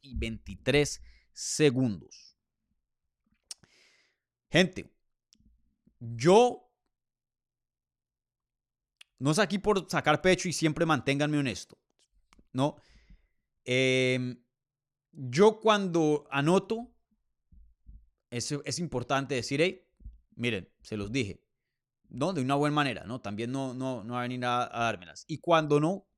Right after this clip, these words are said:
yo aquí no he tenido ningún problema, y ustedes lo saben, en decir, "Me equivoqué". A veces, eh, pienso que va a pasar una cosa, pero, eh, tengo en mente de que de pronto existen otras realidades y que otras cosas pueden pasar. Y les presento ese escenario también para que ustedes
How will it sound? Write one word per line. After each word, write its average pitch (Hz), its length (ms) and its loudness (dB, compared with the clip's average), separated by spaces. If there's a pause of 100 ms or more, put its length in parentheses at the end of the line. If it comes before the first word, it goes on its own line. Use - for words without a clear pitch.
(100)
yo 117 160 -4
aquí 147 240 -6
no 143 140 -4
he - 20 -14
tenido 139 300 -6
ningún 117 320 -6
problema, 127 420 -4
y 110 60 -6
ustedes 117 300 -8
lo 107 120 -10
saben, 101 380 -6 (400)
en 117 120 -8
decir, 117 480 -8
"Me 107 200 -10
equivoqué". 82 680 -10 (340)
A 107 140 -4
veces, 139 480 -2
eh, 123 220 -6
pienso 147 420 -4
que - 80 -8
va 120 60 -4
a - 60 -10
pasar 135 240 -6
una 143 140 -6
cosa, 202 360 -4
pero, 120 340 -4 (240)
eh, 117 460 -12
tengo 165 320 2
en 165 60 -4
mente 160 320 -2
de 147 200 2
que 131 120 -2
de 117 60 -2
pronto 131 360 -6
existen 147 400 -8
otras 139 260 -6
realidades 131 540 -2
y - 40 -14
que 110 100 -20
otras - 260 -14
cosas 131 260 -12
pueden 135 220 -6
pasar. 175 340 -2 (220)
Y 185 100 -6
les 175 200 2
presento 175 540 0
ese 185 180 0
escenario 151 420 0
también 135 360 -2
para 131 160 -6
que 127 140 -12
ustedes 160 460 -4